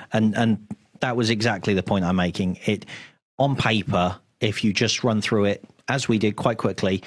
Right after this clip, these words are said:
you might think it's too good to be true. But let's bear in mind that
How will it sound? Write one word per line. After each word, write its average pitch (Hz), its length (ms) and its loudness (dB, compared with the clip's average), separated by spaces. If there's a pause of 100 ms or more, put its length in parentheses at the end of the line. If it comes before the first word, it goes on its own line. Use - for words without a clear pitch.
(200)
you 110 120 2
might 113 220 0
think 98 380 -2
it's - 180 -4
too 101 120 0
good 87 160 -2
to - 60 -16
be 92 120 -4
true. 92 280 -4 (220)
But 101 260 0 (280)
let's 110 220 0
bear 104 220 2
in 95 80 2
mind 92 380 0
that 92 260 0